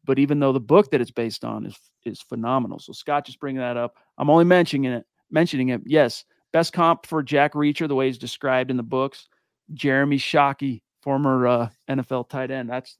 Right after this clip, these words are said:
I agree on that. That's pretty dang close. But the guy they cast,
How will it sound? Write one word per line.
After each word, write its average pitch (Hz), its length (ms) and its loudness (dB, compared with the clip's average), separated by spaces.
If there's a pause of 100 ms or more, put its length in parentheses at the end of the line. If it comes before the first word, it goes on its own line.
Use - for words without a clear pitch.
(140)
I 139 120 -12
agree 135 240 -6
on 123 160 -4
that. 110 120 -8
That's 113 120 -10
pretty 139 240 -8
dang 127 180 -6
close. 120 420 -8
But 120 140 -12
the 123 140 -4
guy 156 260 6
they 233 140 4
cast, 185 640 2